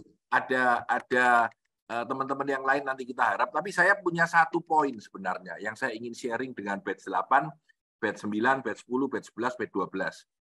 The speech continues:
Batch sembilan ini yang paling raket hubungan antara personalnya. Salah satu limnya itu Pak Vincent, ya. Dulu ada Pak Kika yang tadi Pak Vincent cerita. Kak Kika ini sahabat baik saya yang ketika covid meninggal, ya.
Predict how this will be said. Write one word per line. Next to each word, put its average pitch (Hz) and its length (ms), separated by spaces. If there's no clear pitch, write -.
Batch 127 220
sembilan 139 360
ini 170 160
yang 165 160
paling 151 640
raket - 560
hubungan 90 600
antara 101 420
personalnya. 92 720
Salah 131 320
satu 139 300
limnya 139 500
itu 143 140
Pak - 200
Vincent, 107 440
ya. 104 200
Dulu 127 260
ada 147 220
Pak - 240
Kika 123 340
yang 113 140
tadi 110 320
Pak - 240
Vincent 110 260
cerita. 101 380
Kak 95 240
Kika 123 320
ini 127 160
sahabat 92 340
baik 90 260
saya 90 440
yang 117 180
ketika 117 540
covid 110 340
meninggal, 90 560
ya. 78 160